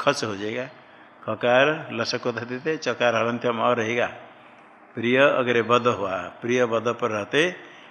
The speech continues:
प्रिय है अदंत, अजंत और वध हो गया, म-, खेदंत,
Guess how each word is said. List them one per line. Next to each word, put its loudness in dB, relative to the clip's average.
प्रिय 4
है 4
अदंत, 0
अजंत 2
और -4
वध 2
हो 4
गया, 2
म-, -8
खेदंत, 2